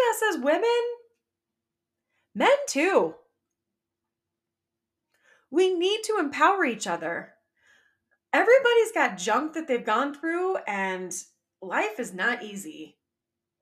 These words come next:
So let's be there for each other and let people know that, <laughs> "Oh my goodness, what you just did and how you went through all of that situation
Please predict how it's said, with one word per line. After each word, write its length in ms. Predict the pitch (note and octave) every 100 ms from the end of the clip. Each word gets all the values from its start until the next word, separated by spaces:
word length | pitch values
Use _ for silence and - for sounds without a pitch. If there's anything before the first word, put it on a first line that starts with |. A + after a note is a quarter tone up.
| _ _ _ _ _ _ _ _ _ _ _ _ _ _ _ _ _ _ _ _ _ _ _ -
So 220 | - E4+
let's 260 | F#4 A4+
be 240 | B3+ E4 F#4+
there 240 | F#4 C#4+
for 220 | D4 E4 E4+
each 200 | A#3 F#3
other 480 | E3 E3 E3 D#3 _ _ _ _ _ _ _ _ _ _ _ _ -
and 200 | B3+ C#4+
let 180 | E4 F4
people 260 | F4 C#4+
know 260 | C4+ D4 F4+
that, 140 | D4
<laughs> 40 | -
"Oh 260 | B3 G#4+ G#4
my 140 | C#4+
goodness, 540 | G3 C#4+ E4+ G#4 A4 G#4+ - - - - _ _ -
what 260 | C4+ B3
you 240 | C4+ F#4 G#4+
just 440 | C#4 D4 E4 -
did 400 | B3 B3 D4 E4+
and 180 | - G3
how 220 | G3 A3+
you 680 | A3 G3+ B3+ D4+ D#4+ E4 D#4+
went 320 | A3 C4+ C4
through 300 | A#3+ B3+ C#4+
all 260 | C#4 F#3+ A#3
of 140 | B3+
that 240 | G#3+ A3+ -
situation 880 | A#3 A3+ F3+ F3 F#3+ C4 D4 D#4+